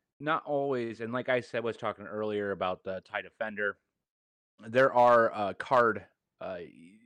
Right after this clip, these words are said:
like, either, uh, things in the past or other things that made it is, but what it, they've decided to do is it's that one point threshold to make it impossible to, to run the fours or fives. It's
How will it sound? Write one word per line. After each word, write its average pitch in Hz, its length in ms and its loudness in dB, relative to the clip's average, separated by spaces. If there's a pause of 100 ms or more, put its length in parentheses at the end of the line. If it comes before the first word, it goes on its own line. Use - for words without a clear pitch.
(180)
like, 101 220 -8
either, 92 540 -12 (500)
uh, 90 200 -12 (140)
things 110 280 -10
in 90 60 -14
the 85 80 -14
past 131 640 4
or 95 640 -2
other 123 180 2
things 101 240 -4
that 98 100 -4
made 98 180 -4
it 92 100 -10
is, 101 320 -6
but 107 160 2
what 113 140 4
it, 110 260 0
they've 104 200 0
decided 98 460 -4
to - 100 -16
do 101 180 -2
is 92 160 -4
it's - 160 -20
that 90 180 -6
one 104 360 -2
point 104 300 -6
threshold 127 640 0 (360)
to 117 140 -6
make 101 320 -2
it 95 80 0
impossible 85 840 -6 (360)
to, 101 280 -4
to 104 200 -8
run 87 600 -8
the 90 140 -6
fours 90 340 -6
or 87 100 -10
fives. 80 400 -10 (420)
It's 113 240 -6